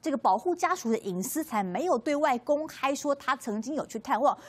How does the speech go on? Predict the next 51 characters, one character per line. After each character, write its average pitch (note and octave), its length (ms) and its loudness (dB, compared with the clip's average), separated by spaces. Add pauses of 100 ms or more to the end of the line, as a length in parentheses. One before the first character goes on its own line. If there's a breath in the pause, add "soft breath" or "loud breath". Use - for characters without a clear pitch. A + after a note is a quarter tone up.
可 C#4+ 140 4
是 G4 160 -2
呢， F#4 120 4
蔡 A#4 220 -2
总 D4 140 0
统 C#4 140 0
才 A3+ 140 0
是 A#3 100 -4
真 C4+ 200 -2
正 C#4+ 100 0
的 A3+ 60 2
不 D#4 240 0
闻 F#3 180 0
不 G3+ 200 -2
问 G4 260 4
吧？ E3+ 180 2 (240 loud breath)
不 F#4 120 4
是 F4+ 140 -4 (100)
一 F4+ 160 0
直 D#4+ 160 -2
都 E4 240 2
把 C#4+ 180 2
社 - 180 -6
会 C#4 100 2
安 D4 160 0
全 A#3+ 160 -4
网 G#3+ 140 -2
给 F#3 120 -4
挂 B3 260 2
在 B3 160 -2
嘴 F3 360 -2
边 D4+ 280 2
吗？ C#4+ 240 2 (220 loud breath)
所 D4+ 100 0
以 - 20 4
网 C4 240 2
友 D4+ 160 4
炸 C4 240 2
锅 C#4 220 2
了， A3 160 2
纷 C#4+ 240 -6
纷 D4+ 180 0
上 C#4 220 0
去 C4 200 -2
留 F#3+ 300 0
言 A3+ 220 -2
痛 D#4+ 260 0
批 D4 220 -2
说 D#4 200 4 (200 loud breath)
：“整 D4+ 260 2
天 G#4 160 2